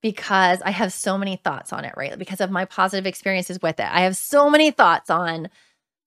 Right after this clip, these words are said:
on what, you know, on how people should try. And of course, the typical responses that I get, "I'm not a runner. I hate running. I, I can walk, but I can't run." And I'm like,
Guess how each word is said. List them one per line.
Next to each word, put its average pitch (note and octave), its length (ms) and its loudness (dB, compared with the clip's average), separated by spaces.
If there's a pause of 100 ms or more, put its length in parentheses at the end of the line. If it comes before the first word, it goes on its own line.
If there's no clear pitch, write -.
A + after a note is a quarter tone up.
(200)
on F#3 260 -4
what, F#3 440 0 (100)
you G#3+ 120 -4
know, E3 160 2
on F#3 200 0
how F3 180 0
people F3 240 0
should - 200 -6
try. D#4+ 480 8
And A3 220 2
of G#3 120 -8
course, A#3+ 260 0
the A3 120 -4
typical A3+ 720 0
responses G3+ 600 -4
that G3 120 0
I A3 100 2
get, E3 340 -2 (160)
"I'm C#4 160 -8
not D4 140 -6
a C#4+ 80 -4
runner. C#4 380 -2
I C4 100 0
hate B3+ 280 -6
running. C4 500 -4
I, A#3 200 -2
I B3 120 0
can B3+ 220 -8
walk, C#4+ 320 2
but - 80 -6
I B3 100 -4
can't - 280 -8
run." C4 260 0
And G3+ 140 -4
I'm G3 100 -4
like, G#3 180 -8